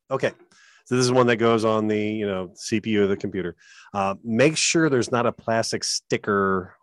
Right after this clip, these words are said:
or film on the C P U or on the cooler.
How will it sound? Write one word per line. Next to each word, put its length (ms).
or 220
film 920
on 180
the 60
C 280
P 140
U 560
or 680
on 220
the 100
cooler. 540